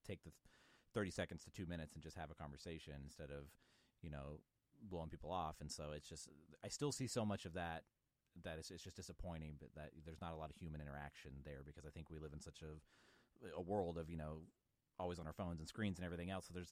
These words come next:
there's less communication, and the job I do, I'm always communicating. So it's hard for me not to do <laughs> that. So, uh, even though it is a, you know, a technical job, which is probably more email than anything, but it's, you know, it's a communicating job. So, um,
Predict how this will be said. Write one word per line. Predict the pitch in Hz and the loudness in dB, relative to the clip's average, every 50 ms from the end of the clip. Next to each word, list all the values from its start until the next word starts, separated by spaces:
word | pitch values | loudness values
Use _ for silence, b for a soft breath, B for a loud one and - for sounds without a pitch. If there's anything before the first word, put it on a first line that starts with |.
| - | -2
there's | 95 98 95 82 | -2 -2 0 4
less | 90 104 101 98 - - | 6 6 8 6 6 0
communication, | - - 113 95 87 82 - 98 101 98 - - 87 80 | 0 2 2 4 4 2 2 0 0 0 0 -2 -2 0
and | 78 80 82 85 - 82 - - | 0 0 -2 -4 -6 -12 -8 -6
the | 95 | -4
job | 80 98 98 95 87 90 | 2 4 4 6 6 6
I | 87 87 85 | 4 4 4
do, | 80 101 98 90 85 | 4 6 6 6 6
I'm | 80 82 80 85 85 - | 4 2 0 0 2 4
always | 98 98 87 85 - | 6 6 6 6 4
communicating. | - 87 82 78 73 - 80 73 82 87 | 2 0 0 0 -2 -4 -4 -4 -4 -4
So | - | -6
it's | 85 - | -2 0
hard | - 90 - | 0 0 0
for | - 95 | 0 0
me | 85 | 0
not | 85 82 87 - | 2 0 0 -2
to | - | -2
do | 113 117 - - - | -2 0 -2 0 0
<laughs> | 175 - - | 0 4 4
that. | 208 - - 170 - | 2 2 2 0 0
So, | - - - - - 165 - - 202 - - 214 - B B B B B B B B B B | 0 -4 -2 4 4 4 6 6 4 8 8 6 6 B B B B B B B B B B
uh, | - 98 98 - | 6 6 6 8
even | - 139 127 120 | 8 8 8 10
though | 120 113 | 10 10
it | 110 107 | 12 10
is | 113 107 95 | 10 8 6
a, | 101 92 92 90 107 | 4 2 2 2 0
you | 107 95 | -2 -2
know, | 82 78 78 80 80 80 80 | -2 -4 -4 -6 -6 -6 -6
a | 73 - - | -8 -4 -2
technical | - 127 95 87 85 95 | -2 0 0 0 -2 0
job, | 85 104 104 95 90 82 | 2 4 4 6 4 2
which | 87 85 - | 0 -2 -4
is | 92 | -2
probably | - 110 98 85 | 0 2 4 4
more | 87 87 87 | 4 4 4
email | 95 95 87 82 | 4 4 2 2
than | 78 87 101 | 2 2 2
anything, | 107 101 90 87 82 82 | 2 2 0 0 -2 -2
but | 85 92 | -2 -4
it's, | - - 196 | -4 -6 -6
you | 139 120 | -4 -2
know, | 110 | -2
it's | 101 - | -4 -4
a | - - | -6 -2
communicating | 135 123 104 92 - 85 76 78 78 | -2 -2 0 0 -2 -4 -4 -4 -2
job. | 82 80 80 80 | -2 -2 -2 -2
So, | - - 101 85 85 - b b b b b b b b b - | -2 0 0 0 0 -2 b b b b b b b b b 0
um, | - 95 92 87 82 78 76 78 82 98 | 4 4 6 6 4 2 2 0 -2 -4